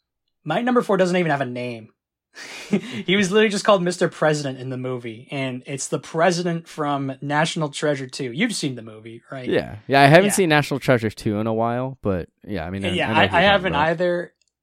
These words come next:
Speaker 1: Uh, the first one is better, and the first
Speaker 2: Mm-hmm.
Speaker 1: one I actually saw again recently. It was on again.
Speaker 2: Nice.
Speaker 1: But, but the second one is a good movie. Again, not as, not as good as the first, but in the second one,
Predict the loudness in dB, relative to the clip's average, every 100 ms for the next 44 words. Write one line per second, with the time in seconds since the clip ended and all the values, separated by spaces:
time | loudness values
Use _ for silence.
0 | -16 -12 -10 -10 -12 _ -8 0 0 2
1 | 0 0 -2 0 2 4 2 0 -2 -6
2 | 0 2 2 2 2 2 0 0 0 0
3 | -4 -4 -6 -6 -8 -12 -10 -10 -12 -12
4 | -8 -6 -6 -8 -8 -8 -10 -8 -8 -8
5 | -10 -16 _ _ -18 -6 -4 0 2 2
6 | 4 6 4 2 -2 -2 -2 -2 -2 -6
7 | -6 -8 -8 -12 -8 -6 -2 -2 -2 -4
8 | -6 -6 -2 0 0 -2 0 0 0 0
9 | 0 0 -6 _ _ _ _ _ _ -8
10 | -4 -2 2 2 2 0 2 2 2 -4